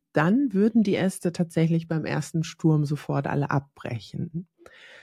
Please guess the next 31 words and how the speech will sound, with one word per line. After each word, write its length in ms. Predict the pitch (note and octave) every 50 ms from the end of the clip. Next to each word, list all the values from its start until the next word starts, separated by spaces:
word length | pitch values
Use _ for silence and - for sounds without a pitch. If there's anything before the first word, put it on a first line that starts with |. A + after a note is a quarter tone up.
| - _ _
Es 100 | - -
ist 140 | F#3 F#3 -
ja 160 | F#3+ E3 -
auch 220 | - F#3 G3+ F#3
so 280 | - - F#3+ F3+ F3 F3
bei 300 | E3 E3 D#3+ D#3+ D#3+ D#3
wirklich 380 | D#3+ F3 F3 - F3+ E3 - -
hohen 360 | F#3 F#3+ G#3 G#3+ G#3 F3 D3+
Wolkenkratzern, 1200 | C#3+ D#3 F#3+ C#4+ F#4 F#4 - D3+ C#3+ - - - D3+ C#3+ C#3 - - - C#3+ C#3 C#3+ D3+ F3 G3+ G#3
die 160 | G3 F3 E3+
werden 300 | E3+ F3 F#3 F#3 F#3+ F#3
mittlerweile 580 | F#3 F3+ - F#3 F3 E3 E3 D#3+ D#3 D#3 D3
so 220 | C#3 D#3+ E3+ G3 A#3
gebaut, 540 | B3+ A3+ - G3 F#3 F3+ F#3 F#3+ F#3+ - - - - - - - - - - _
dass 220 | - F#3 G3 - -
sie 140 | F#3+ F3+
in 100 | - F3
der 120 | E3+ E3 D#3+
Luft 400 | E3 G3+ D4+ - - - - -
schwingen. 640 | - - G3 A3+ C#4 D#4 G#3+ F#3 A#3 E4 D#4+ - -
Also 360 | - E3 E3 D#3 D#3+ E3 E3 E3+
ich 140 | E3+ -
habe 100 | G3 F#3+
mal 160 | G3+ G3 E3+ E3
gehört, 520 | F3 F3+ E3+ F3+ F3+ F#3+ G#3 G3+ G#3 - _ - - - - - - - - - - _ _ _ _ _
wenn 140 | G3 F#3+ F3+
die 140 | E3+ F3 E3+
wirklich 320 | G3+ G#3 G#3 G3+ F#3+ E3+
sehr, 240 | E3 F3+ F#3+ G#3 G3+
sehr 200 | F3 F3+ F3+ D#3+
hoch 300 | F3+ G#3 C4 E4 -